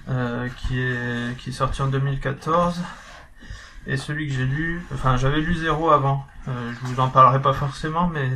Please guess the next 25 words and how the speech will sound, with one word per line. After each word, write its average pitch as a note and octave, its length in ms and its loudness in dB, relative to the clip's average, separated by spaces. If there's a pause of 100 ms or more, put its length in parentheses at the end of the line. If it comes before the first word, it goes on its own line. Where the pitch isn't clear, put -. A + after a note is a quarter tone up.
(240)
il C3+ 140 -2
est C3+ 100 -2
très, D3 140 -8
très C#3+ 260 -4
intéressant C3+ 540 0
aussi. - 240 -8 (920)
Et, C3 40 -4
euh, B2 1040 0 (160)
le, B2+ 380 -2
celui C#3 240 -2
que C3 80 0
j'ai B2+ 100 -2
lu, D#3 160 0
là, E3 140 0
c'est D3 180 -4
Blackout, D3+ 600 0 (1300)
euh, B2 380 -2
et B2 60 -4
sous-titre, C3+ 560 -6
euh, C3 100 2
Demain, C#3 300 2
il D3+ 80 -6
sera C#3 260 4
trop C#3 180 -2
tard. C#3 320 -2